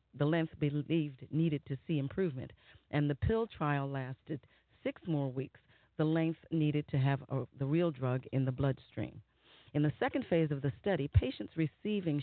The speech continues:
sham acupuncture reported a more significant decrease in pain and symptom severity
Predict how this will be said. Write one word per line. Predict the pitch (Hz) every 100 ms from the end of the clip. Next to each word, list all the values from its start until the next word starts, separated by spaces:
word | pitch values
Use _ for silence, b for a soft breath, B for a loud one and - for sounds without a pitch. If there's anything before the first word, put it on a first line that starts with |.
| -
sham | 180 185 180 -
acupuncture | 156 - 151 135 123 - 120 B B B
reported | 165 - - 196 185
a | 151
more | 147 143 -
significant | 147 139 160 208 240 - 220 - -
decrease | 147 - 170 165 -
in | 180
pain | 156 139 131 127 135 B B
and | - 139 -
symptom | 175 - 165 160
severity | 151 147 143 139 131 127